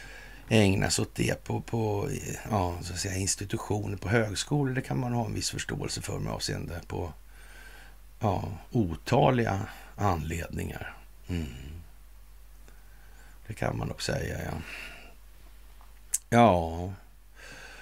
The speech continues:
Och man, man får väl, eh, hoppas att det liksom,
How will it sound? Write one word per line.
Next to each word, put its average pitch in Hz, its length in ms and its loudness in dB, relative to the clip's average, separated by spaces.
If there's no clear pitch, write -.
Och 110 580 10
man, 113 320 8
man 117 280 10
får 156 240 10
väl, 147 140 12
eh, 110 420 6
hoppas - 800 6
att 147 200 6
det 143 100 4
liksom, - 400 2